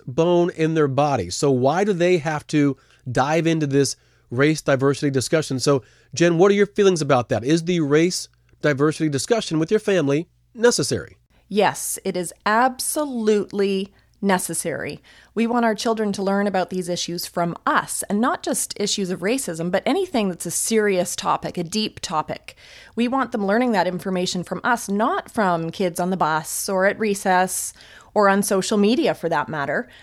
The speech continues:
Speaker 2: Um, but I understand the challenge. Many of our friends have reached out saying to us they're not sure what to say sometimes. So, Daryl, what are your thoughts on how people should speak with their kids or talk with their families?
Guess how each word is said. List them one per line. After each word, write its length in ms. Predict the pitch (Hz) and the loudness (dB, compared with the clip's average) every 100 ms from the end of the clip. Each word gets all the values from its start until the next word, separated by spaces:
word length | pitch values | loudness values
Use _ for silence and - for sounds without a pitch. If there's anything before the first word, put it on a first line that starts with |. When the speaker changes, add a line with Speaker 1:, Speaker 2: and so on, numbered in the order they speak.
| - | -8
Speaker 2:
Um, 380 | - 202 185 175 - _ _ _ - - | -2 2 2 -2 -10 _ _ _ -10 2
but 100 | 240 | 2
I 100 | 254 | 4
understand 500 | 320 311 - 240 220 | 0 -4 0 2 2
the 60 | |
challenge. 500 | 202 190 151 135 160 | 0 -2 -2 -6 -4
Many 360 | 202 220 240 226 | 0 0 0 0
of 120 | 196 | -2
our 140 | 196 196 | -2 -2
friends 320 | 208 185 190 | -2 -2 -2
have 160 | 190 | -4
reached 260 | 185 170 - | -4 -6 -2
out 320 | 170 175 - - _ _ | 2 0 -2 -14 _ _
saying 360 | - - 202 185 | -10 -2 -2 -2
to 160 | 180 - | -2 0
us 220 | 220 - | 0 0
they're 160 | 208 | 0
not 240 | 220 254 - | 2 0 -2
sure 500 | - 226 202 196 214 | -2 0 2 2 0
what 480 | 196 170 185 - - _ - | -4 -2 -2 -2 -10 _ -10
to 120 | 220 | -8
say 360 | - 359 453 | -2 0 0
sometimes. 640 | 294 196 160 165 85 98 - | -2 -4 -4 -8 -12 -10 -4
So, 100 | 214 | 0
Daryl, 400 | 226 233 214 202 - - | 4 4 4 0 -18 -8
what 140 | 220 240 | 2 2
are 60 | |
your 200 | 269 277 | 2 -2
thoughts 380 | 277 226 196 - | 0 2 2 0
on 120 | 190 | -4
how 180 | 196 202 | -2 -2
people 340 | 202 196 185 | -2 -2 -2
should 500 | 170 - 196 180 185 190 _ _ - | -2 -2 2 2 -2 -16 _ _ -14
speak 380 | - - 226 - | -8 -4 -2 -2
with 80 | |
their 140 | 190 165 | -2 -2
kids 500 | - 175 87 - - | 0 -2 -2 -10 -6
or 80 | 180 | -4
talk 260 | 175 185 - | 0 0 0
with 100 | - | -4
their 120 | 165 | -4
families? 640 | - 160 139 143 - - | -4 -4 -4 -6 -6 -8